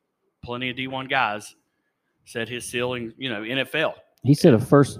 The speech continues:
Speaker 2: first day N F L
Speaker 1: Yeah.
Speaker 2: type player. <laughs>
Speaker 1: So that's, I mean, that's, and that means, you know, first round 'cause they
Speaker 2: Yeah.
Speaker 1: don't do that anymore.
Speaker 2: Right.
Speaker 1: So how have those guys developed? I do think the Kent State, uh,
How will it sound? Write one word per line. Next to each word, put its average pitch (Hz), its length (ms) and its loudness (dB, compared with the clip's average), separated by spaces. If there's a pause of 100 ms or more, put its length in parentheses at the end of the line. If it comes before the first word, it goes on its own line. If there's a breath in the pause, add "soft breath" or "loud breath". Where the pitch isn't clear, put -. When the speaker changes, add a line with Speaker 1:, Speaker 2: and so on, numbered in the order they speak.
(300)
Speaker 2:
first 147 340 2
day 127 300 6
N 101 100 2
F 95 140 -2
L 98 140 2
Speaker 1:
Yeah. 135 80 -2
Speaker 2:
type 95 160 0
player. 101 340 2
<laughs> - 60 -20
Speaker 1:
So - 140 6
that's, 143 340 0 (100)
I 127 80 -6
mean, 123 140 -8
that's, 139 260 -6
and 131 200 -8
that 180 120 -2
means, 139 440 -10 (120)
you 131 80 -12
know, 113 100 -8
first 131 280 -10
round 135 300 -4
'cause 113 100 2
they 110 60 6
Speaker 2:
Yeah. 92 80 4
Speaker 1:
don't 131 140 -6
do 131 120 -6
that 123 220 -4
anymore. 120 420 -10
Speaker 2:
Right. 113 260 0 (160)
Speaker 1:
So - 160 -14
how 147 280 -2
have 135 60 -14
those 143 200 -8
guys 147 220 -6
developed? 143 420 -6
I 139 120 -10
do 190 180 -6
think 170 280 -8
the - 80 -20
Kent 139 280 -10
State, 117 560 -10 (920)
uh, 104 340 -10